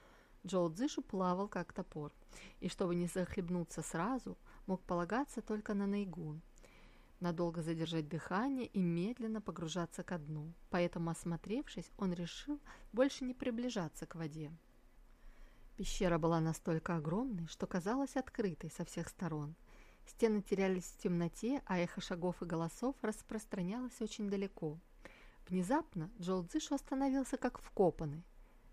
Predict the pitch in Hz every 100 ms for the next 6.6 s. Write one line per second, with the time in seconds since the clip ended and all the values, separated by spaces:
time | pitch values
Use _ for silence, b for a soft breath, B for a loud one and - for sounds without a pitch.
0 | - 170 247 - - 151 180 - - -
1 | 202 - 247 190 - - - B B B
2 | B B B B - 190 180 190 - 302
3 | 330 302 302 277 190 165 170 165 165 160
4 | 165 220 285 294 220 190 180 190 185 175
5 | 165 165 175 262 226 214 220 196 180 190
6 | - 202 - - 165